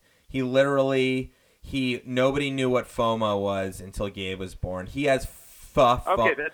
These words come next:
Speaker 2: that's
Speaker 1: it,
Speaker 2: very
Speaker 1: he has food fomo. He has foo fomo, faux fomo.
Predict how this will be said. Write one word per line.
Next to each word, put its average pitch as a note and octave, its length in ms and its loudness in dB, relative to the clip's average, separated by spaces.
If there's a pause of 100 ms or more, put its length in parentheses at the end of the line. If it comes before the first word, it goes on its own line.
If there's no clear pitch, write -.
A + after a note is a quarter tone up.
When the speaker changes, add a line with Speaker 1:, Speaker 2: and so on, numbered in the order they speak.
(160)
Speaker 2:
that's D#3 140 -14
Speaker 1:
it, D3 140 -4
Speaker 2:
very C3+ 160 -6
Speaker 1:
he F#3 80 2
has F3 180 6
food F#3+ 540 -2
fomo. G#2+ 720 0 (260)
He C#3 120 -2
has B2 120 0
foo - 380 -6
fomo, A2+ 720 0
faux F#3 400 4
fomo. G2 560 0